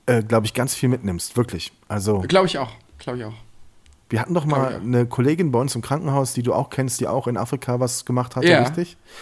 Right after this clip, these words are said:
Speaker 2: Die ist
Speaker 1: Genau.
Speaker 2: jetzt, äh, Mutter geworden. Liebe Grüße.
Speaker 1: Oh, liebe Grüße. Liebe
Speaker 2: Ja,
Speaker 1: Grüße.
Speaker 2: die ist, die ist Mutter geworden.
Speaker 1: Ach, wie schön.
Speaker 2: Ja.
Speaker 1: Ja, aber das, das, das wird eine krasse Erfahrung sein und nimm, nimm das wirklich auch sehr bewusst mit. Also, ne, das ist ja manchmal,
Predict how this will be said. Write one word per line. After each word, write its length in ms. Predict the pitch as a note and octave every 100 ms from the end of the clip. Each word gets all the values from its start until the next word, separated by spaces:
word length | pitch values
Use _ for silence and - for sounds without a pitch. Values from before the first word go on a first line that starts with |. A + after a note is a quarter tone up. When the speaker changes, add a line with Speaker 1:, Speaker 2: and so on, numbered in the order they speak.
| - - -
Speaker 2:
Die 60 | D3+
ist 80 | B2+
Speaker 1:
Genau. 100 | D#3+
Speaker 2:
jetzt, 240 | F3 -
äh, 40 |
Mutter 320 | D#3+ A3 B3+ E3+
geworden. 360 | C3+ B2 A#2+
Liebe 280 | C3+ B3 B3+
Grüße. 460 | - A#3+ B3 A2+ G#2
Speaker 1:
Oh, 260 | A3+ A3+ F#3
liebe 240 | D#3+ D3+
Grüße. 480 | C#3+ F#3 G3+ G#2 F2 F#2 - _ -
Liebe 220 | D#3 F3+
Speaker 2:
Ja, 100 | G#3+
Speaker 1:
Grüße. 220 | D3 D#3+ C3+
Speaker 2:
die 40 |
ist, 160 | - - -
die 60 |
ist 140 | D3 -
Mutter 260 | D#3 D3
geworden. 340 | G#2+ F#2+ G2+ A2 - -
Speaker 1:
Ach, 180 | B2+ A#2
wie 60 |
schön. 420 | G#2 G2 F2 A#2 - _ _ - - - - -
Speaker 2:
Ja. 100 | C3
Speaker 1:
Ja, 140 | D#3
aber 220 | - A2+
das, 260 | A#2 A#2 -
das, 260 | A2+ - -
das 360 | G#2+ - A2
wird 120 | B2+
eine 80 | C#3
krasse 320 | - - D3
Erfahrung 360 | D3 - C#3+ B2
sein 240 | F2 F2+
und 100 | F#2+
nimm, 240 | G#2 C3 A#2
nimm 200 | C3 D3
das 220 | E3 -
wirklich 340 | C#3+ - B2 -
auch 140 | A#2
sehr 240 | - B2+ C#3+
bewusst 480 | B2 A#2+ E3 -
mit. 260 | F2 E2 -
Also, 240 | F#2+ F#2
ne, 140 | G#2 C3
das 120 | A#2
ist 120 | B2
ja 80 | C3+
manchmal, 440 | A#2+ B2 - C3